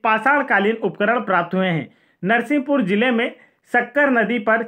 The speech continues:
चिंकी परियोजना प्रस्तावित है। तो यह क्वेश्चन हर एग्जाम में पूछा जाता है, आपको याद रखना है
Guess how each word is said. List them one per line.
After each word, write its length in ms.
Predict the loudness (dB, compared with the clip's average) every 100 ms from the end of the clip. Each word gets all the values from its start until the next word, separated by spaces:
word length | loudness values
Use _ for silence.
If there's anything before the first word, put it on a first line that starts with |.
| -8 -4
चिंकी 320 | -4 0 0
परियोजना 540 | 0 0 0 0 -2
प्रस्तावित 640 | 0 -4 -2 -2 0 -2 -2
है। 120 | -4
तो 160 | -2 -4
यह 260 | -2 -2
क्वेश्चन 440 | 0 -2 0 -2 -2
हर 260 | -2 -2 -2
एग्जाम 340 | -2 -2 0
में 120 | -2
पूछा 320 | -4 -6 -4
जाता 260 | -2 -2 0
है, 60 | 0
आपको 280 | 0 -2
याद 340 | -2 0 -2 -2
रखना 240 | -4 -2
है 140 | 0